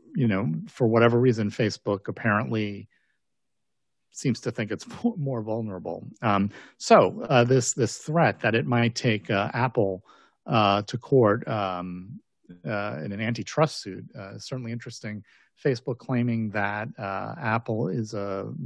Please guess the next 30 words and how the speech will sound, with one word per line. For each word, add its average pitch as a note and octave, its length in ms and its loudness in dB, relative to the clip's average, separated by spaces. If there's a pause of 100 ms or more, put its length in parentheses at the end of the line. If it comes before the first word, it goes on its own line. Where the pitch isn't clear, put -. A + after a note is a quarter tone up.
(180)
a F#2+ 160 -4 (420)
lead C3 260 -2
competitor, D3 640 0 (460)
uh, A2+ 380 2
to - 140 -4
Facebook A#2 420 -2
in G#2+ 60 0
the G2 60 0
messaging A#2+ 540 0
space C3 480 -2
with G2+ 120 0
iMessage. A2 640 2
You - 400 -20
could B2 100 6
argue A#2 280 8
that A2 180 4
it G#2 140 4
is G2+ 280 0
the, G#2 580 -4
the, G#2 280 -6 (560)
the G#2+ 140 2
m-, G#2 220 2 (520)
most C#3+ 360 8
powerful G#2+ 560 2
or, G#2 260 -4
or G2+ 120 -12
the F#2+ 80 -16
most, G#2+ 520 -10
uh, G2 140 -6
entrenched, G#2+ 720 -8